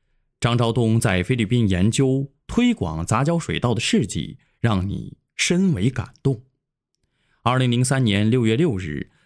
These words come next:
在袁隆平农业科技奖励基金会常务理事会上，你提议、推荐，并经常务理事讨论通过。根据张昭东同志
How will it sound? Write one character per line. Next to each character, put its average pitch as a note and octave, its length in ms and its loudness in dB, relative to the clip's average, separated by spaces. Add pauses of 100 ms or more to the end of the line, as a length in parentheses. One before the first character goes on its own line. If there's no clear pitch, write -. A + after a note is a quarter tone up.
在 G#2 260 0
袁 A2 180 2
隆 C3+ 160 2
平 G#2 400 0
农 A#2 200 2
业 F#3+ 160 2
科 - 240 -2
技 G#2+ 240 0
奖 E2 240 -2
励 G2+ 160 0
基 E3+ 140 0
金 F#3+ 180 2
会 A2 440 -4
常 G#2 280 0
务 G3 220 2
理 E2 180 -6
事 - 160 -2
会 F#3+ 200 0
上， E2 320 -8 (600)
你 A2 140 2
提 G#2 240 -2
议、 A#2+ 360 -2 (340)
推 D#3 260 0
荐， D3+ 260 -2 (640)
并 C3 160 0
经 C#3 280 0
常 C3 280 0
务 G#3 100 2
理 F2 180 -6
事 G#2 320 -2
讨 F#2 260 0
论 F#2+ 160 2
通 G3+ 260 0
过。 - 320 -4 (600)
根 C#3 160 0
据 A#2 240 2
张 C3 180 0
昭 B2+ 140 0
东 C3+ 160 2
同 G2 240 0
志 F2+ 400 -2